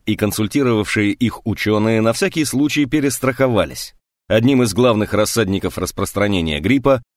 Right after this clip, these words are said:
базовой модели, на которую они ориентировались, принимая решения относительно неизвестной болезни,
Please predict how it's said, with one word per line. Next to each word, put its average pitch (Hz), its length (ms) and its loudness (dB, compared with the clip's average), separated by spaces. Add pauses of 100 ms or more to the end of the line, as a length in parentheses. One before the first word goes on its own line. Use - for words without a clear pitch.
базовой 113 460 2
модели, 113 360 2
на 92 120 0
которую 101 500 0
они 107 220 0
ориентировались, 139 720 0
принимая 135 420 2
решения 123 460 2
относительно 117 680 -2
неизвестной 110 600 0
болезни, 104 520 2